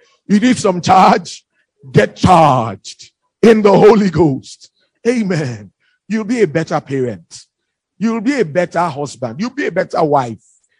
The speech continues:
You'll be a better child. You'll be a better person. The better edified, the more built up you are.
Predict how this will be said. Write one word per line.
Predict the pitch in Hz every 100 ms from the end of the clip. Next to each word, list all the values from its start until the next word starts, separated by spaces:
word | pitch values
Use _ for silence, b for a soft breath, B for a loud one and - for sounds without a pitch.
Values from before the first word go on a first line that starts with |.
| _ _
You'll | 240 247
be | 311
a | 180
better | 180 185 165
child. | - 143 127 101 90 85 _ _ _ _
You'll | - 320
be | 359
a | 302
better | 190 202 220 208
person. | 165 - 127 101 _ _ _ _ _ _ _ _
The | 165
better | 165 131 196 208 233
edified, | 214 147 156 - 185 175 175 160 - _ _
the | 165
more | 160 156 220 233
built | 156 127 208 196 -
up | 160 - - _
you | 107 110
are. | 107 82